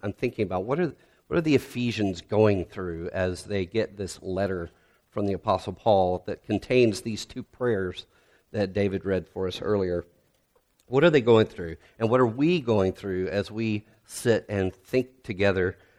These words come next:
about these prayers that Paul is praying for the church? There, it seems that there's kind of a continuum. On,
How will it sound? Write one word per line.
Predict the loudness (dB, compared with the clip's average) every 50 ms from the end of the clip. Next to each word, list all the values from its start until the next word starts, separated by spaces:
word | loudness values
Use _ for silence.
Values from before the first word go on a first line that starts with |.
| _ _ -20
about | -2 2 2 2 2 0
these | -4 -10 -10 -12
prayers | -14 0 4 4 6 6 6 4 0 -2 -4
that | -6 -6 -6
Paul | -4 -2 0 2 2 2 0
is | -2 -4
praying | -8 -6 0 2 4 4 4 2 -2
for | -6 -14
the | -20 -18
church? | -16 -6 -4 -2 -2 -2 -4 _ -20 -20 _ _ _ _ _ _ _ _ _
There, | 0 0 0 0 -4 -16 _ _ _ -10
it | -8 -2
seems | 2 4 4 4 4 4
that | 4 4 6 4
there's | 2 2 2 -2 -10 -16 _ -2
kind | 2 2
of | 2 2
a | 0
continuum. | -2 0 -2 -2 0 2 2 4 4 4 4 2 0 -2 -4 0
On, | 2 4 6 6 4